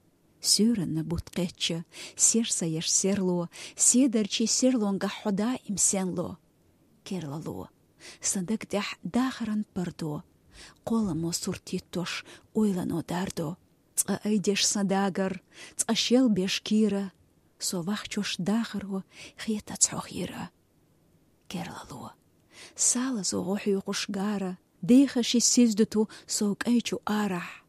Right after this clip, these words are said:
Шоуданан хож йогуш керла чулайнах.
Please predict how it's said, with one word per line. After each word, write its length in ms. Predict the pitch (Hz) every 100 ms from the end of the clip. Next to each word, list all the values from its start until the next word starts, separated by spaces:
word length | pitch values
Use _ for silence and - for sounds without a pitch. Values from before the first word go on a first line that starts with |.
| _ _ - _
Шоуданан 680 | - - 254 285 240 233 233
хож 280 | 233 - 240
йогуш 560 | 190 214 220 214 - - - -
керла 320 | - 262 247 170
чулайнах. 760 | 180 180 196 190 180 175 -